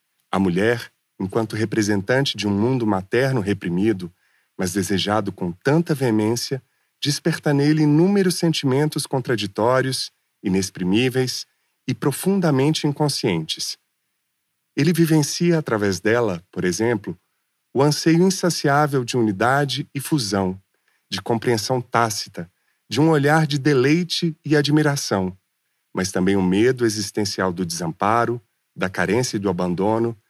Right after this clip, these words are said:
da solidão, da dissolução do eu, o sentimento vergonhoso de ser sempre o inferiorizado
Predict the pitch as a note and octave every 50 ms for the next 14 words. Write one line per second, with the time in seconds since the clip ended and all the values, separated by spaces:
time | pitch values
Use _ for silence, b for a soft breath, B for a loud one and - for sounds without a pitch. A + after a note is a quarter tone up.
0 | _ _ _ _ _ _ - G2+ A2 A#2 - - - D#3+ D#3+ D3 B2+ G#2 A2 A2+
1 | A#2 A#2+ B2 B2+ B2 - _ _ _ _ _ _ _ - A2+ A2+ B2+ C3+ C#3 E3
2 | G3 F#3 - - F3+ D#3 C3+ - - - E3+ F3 F#3 F3 E3 B2+ A#2+ A#2+ B2+ C3
3 | C#3 - _ _ _ _ _ _ - - - - A#2 G#2 - - A2+ C3 D#3 E3+
4 | - D#3+ C#3+ D3+ C#3 B2+ B2+ C3+ B2 A#2 A2+ A#2 B2 B2+ A#2+ A2+ A#2 G#2 - A2
5 | - - G#2 F#2+ - - - - C#3 D#3+ F3 E3+ - D#3+ D#3 C#3 C#3 D3 D#3 -
6 | - D#3 D3 C#3 C#3 C3+ C3 A#2 G#2 A2 G2+ G#2+ A2+ A2 G#2+ A2+ A2+